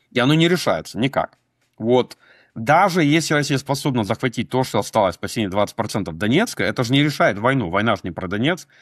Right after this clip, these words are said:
И тот, кто контролирует следующие двадцать километров Донецка, ничего не решает на этой войне. А, из-за этого, а,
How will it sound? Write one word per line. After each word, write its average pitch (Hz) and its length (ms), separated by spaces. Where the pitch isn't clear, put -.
И 120 100
тот, 160 180
кто - 120
контролирует 135 480
следующие 131 340
двадцать 113 340
километров 120 460
Донецка, 117 400
ничего 107 380
не 127 120
решает 117 360
на 98 100
этой 95 160
войне. 101 320
А, 110 420
из-за 131 300
этого, 156 560
а, 104 600